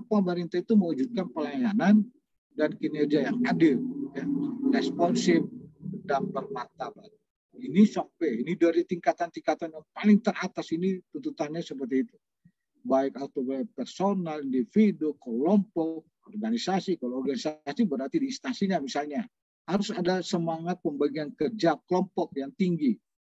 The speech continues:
Jadi tidak ada kata saya kecuali kami. Ya, gitu ya.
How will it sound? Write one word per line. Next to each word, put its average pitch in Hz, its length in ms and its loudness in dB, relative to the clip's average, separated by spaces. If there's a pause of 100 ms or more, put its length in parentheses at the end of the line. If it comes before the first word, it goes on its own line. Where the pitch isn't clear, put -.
(160)
Jadi 160 160 0
tidak 156 320 0
ada 175 80 0
kata 170 320 -2
saya 233 480 -4
kecuali 226 400 -6
kami. 226 400 0 (480)
Ya, 240 160 -14
gitu 214 320 -6
ya. - 20 -12